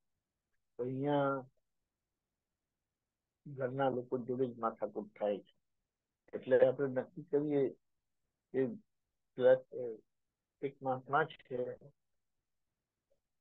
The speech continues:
એ આત્માના ગુણોને,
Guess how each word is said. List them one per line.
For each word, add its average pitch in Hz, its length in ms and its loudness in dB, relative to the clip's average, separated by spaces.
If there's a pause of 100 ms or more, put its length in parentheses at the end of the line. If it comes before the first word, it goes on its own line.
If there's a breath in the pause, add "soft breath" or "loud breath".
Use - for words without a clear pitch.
(200)
એ 139 100 6 (2000)
આત્માના 160 440 4
ગુણોને, 160 400 0